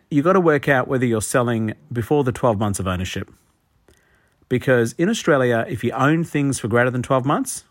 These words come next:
you tend to get a fifty percent C G T discount. If you buy and sell things within the twelve-month period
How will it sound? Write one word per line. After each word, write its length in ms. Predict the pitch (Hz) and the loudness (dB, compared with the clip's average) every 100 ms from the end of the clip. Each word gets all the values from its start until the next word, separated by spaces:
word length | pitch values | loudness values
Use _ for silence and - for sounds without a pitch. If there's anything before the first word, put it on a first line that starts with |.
| _ _ - | _ _ -8
you 140 | 113 | -6
tend 340 | 104 135 160 151 | -4 -2 -2 -2
to 80 | |
get 240 | 127 110 104 | 0 0 0
a 160 | 120 104 | -2 -4
fifty 340 | - 156 - | -2 -4 -4
percent 460 | 151 117 - 101 101 _ _ _ - | -4 -4 -2 -2 -4 _ _ _ -12
C 280 | - 127 113 | -2 0 0
G 220 | 110 104 | 0 -2
T 180 | - 92 | -2 -4
discount. 520 | 98 - 87 - - _ _ _ _ _ _ _ _ _ - | -4 -6 -10 -12 -18 _ _ _ _ _ _ _ _ _ -6
If 140 | 131 | -2
you 60 | 120 | 0
buy 260 | 139 185 | 2 2
and 120 | 196 - | 2 2
sell 200 | 156 131 | 0 0
things 420 | 131 123 110 - | 0 0 -2 -6
within 400 | 98 98 120 190 | -4 0 2 2
the 80 | 190 | 2
twelve-month 460 | 196 175 180 175 | 2 2 0 0
period 420 | 190 180 185 180 | 2 4 4 0